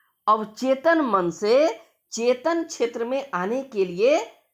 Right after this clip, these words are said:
व्याकुल होती हैं। अंदर ही अंदर मन चाहता है कि इन व्य-, वासनाओं को भी हम अव्यक्त करें। ये दमित वासनाएं व्यक्त होने के लिए निरंतर प्रयत्नशील रहती हैं।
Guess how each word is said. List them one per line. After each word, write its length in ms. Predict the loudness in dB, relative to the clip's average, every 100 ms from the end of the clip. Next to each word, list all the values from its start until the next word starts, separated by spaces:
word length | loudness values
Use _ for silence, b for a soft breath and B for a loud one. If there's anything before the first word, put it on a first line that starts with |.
| _
व्याकुल 440 | -6 -2 -2 -4 -8
होती 260 | -10 -12
हैं। 320 | -18 -18 -20 _ _ _ _ _ _ -4
अंदर 260 | 0 2
ही 60 | 2
अंदर 220 | 2 2
मन 140 | 0 -2
चाहता 440 | 0 0 0 -2
है 60 | -2
कि 100 | -8
इन 300 | -8 -4 -4
व्य-, 260 | -4 -8 -8
वासनाओं 640 | -2 2 2 0 -2 0 0
को 180 | -2 -4
भी 140 | -4
हम 240 | -4 -6 -10 b b
अव्यक्त 460 | -2 0 -2 -2 -10
करें। 400 | -8 -10 -14 _ _ _ _ _ _ _ _ _ _ _ _ _ _ -6
ये 120 | -6
दमित 440 | 0 2 2 2
वासनाएं 640 | 4 2 2 -2 -2 -2 -10 _ _ _ _ -14
व्यक्त 460 | -2 0 0 -2
होने 440 | -2 0 0 0 -2
के 200 | -2 -2
लिए 540 | 0 2 4 2 -4 _ -8
निरंतर 680 | 0 2 2 -4 -4 -2 -4
प्रयत्नशील 880 | -6 -2 0 0 -4 -8 -4 0 2
रहती 400 | 0 -2 -8 -10
हैं। 380 | -10 -14 _